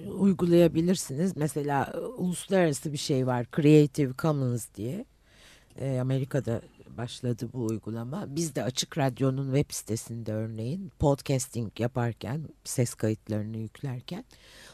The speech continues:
oradan kendimize bir lisans seçiyoruz. Lisans türü, yani yumuşatılmış bir koruma,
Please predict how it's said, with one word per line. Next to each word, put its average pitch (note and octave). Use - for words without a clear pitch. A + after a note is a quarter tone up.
oradan G3+
kendimize G3+
bir A3+
lisans G3+
seçiyoruz. -
Lisans F3+
türü, C#3+
yani B2
yumuşatılmış D#3
bir C3+
koruma, A#2